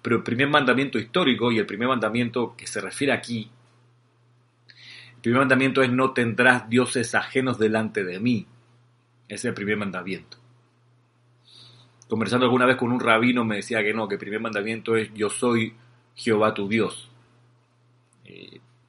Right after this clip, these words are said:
ahí diferimos con, con mi colega, porque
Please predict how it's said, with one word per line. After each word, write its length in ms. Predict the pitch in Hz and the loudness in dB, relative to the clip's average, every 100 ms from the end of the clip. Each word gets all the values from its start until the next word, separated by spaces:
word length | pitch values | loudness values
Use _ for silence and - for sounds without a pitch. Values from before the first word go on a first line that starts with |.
| _ _ _ _ _ - - | _ _ _ _ _ -20 -4
ahí 140 | 120 | -2
diferimos 500 | 113 113 107 110 95 | -2 0 0 0 -2
con, 260 | 90 85 85 _ _ - _ | -6 -10 -14 _ _ -20 _
con 220 | - 98 101 | -10 -6 -4
mi 80 | |
colega, 540 | 90 98 98 80 - - _ - - - | -2 -2 -2 -4 -12 -18 _ -20 -20 -4
porque 680 | 120 117 - 113 98 87 | -2 -2 0 0 0 -4